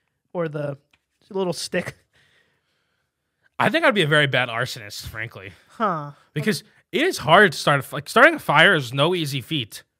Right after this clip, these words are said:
Speaker 1: That is just the worst take I've ever
Speaker 2: It's
Speaker 1: heard
Speaker 2: really
Speaker 1: of.
Speaker 2: not.
Speaker 1: To start a
Speaker 2: Start,
Speaker 1: fire?
Speaker 2: start, starting, starting a fire that properly burns through an entire building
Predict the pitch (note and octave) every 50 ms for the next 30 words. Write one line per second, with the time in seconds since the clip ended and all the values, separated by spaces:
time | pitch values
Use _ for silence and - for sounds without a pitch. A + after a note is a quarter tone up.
0 | _ - D#3+ F3 A#3+ D#4+ C#4+ G#3 - - - D#3+ C3 C3+ - - - _ _ _
1 | _ _ _ _ _ - D#3+ D3 E3+ D#3+ D3+ C#3+ C#3+ D3 E3 F3 F3 E3+ - -
2 | - - - E3+ D#3 C#3+ D#3+ D3 C3+ E3 F#3+ G3 - E3 D#3 G#3 C4 D#4 D4+ F#3+
3 | D3 C#3+ F3 E3+ A2+ - - - - A#3 G3+ - - - A3 G#3 A3+ - - G3
4 | F3+ - - - F#3+ G3 G#3 F#3 G3+ A3+ B3+ A3 F#3 D#3+ - - - G3 G#3 A3
5 | B3 A#3+ E3 D3 - - F#3+ F#3+ G#3 - A#3 G#3 E3 - - - D3+ D3+ D#3+ E3
6 | F3+ F#3+ F#3+ D#3+ C#3+ C3+ - - - D#3 D3 D#3 D3+ F#3 F3 E3+ E3 D#3+ D#3 C#3+
7 | A#2+ G#2+ - D3 B2+ B2+ C3 C#3 C#3+ C#3+ C#3+ - - C3+ C3+ C3+ C#3+ C3+ B2 A#2
8 | - - A#2+ A#2+ A#2+ B2 A#2 G#2+ A#2 A2+ B2 C3 D3+ E3 F3+ F#3 D3+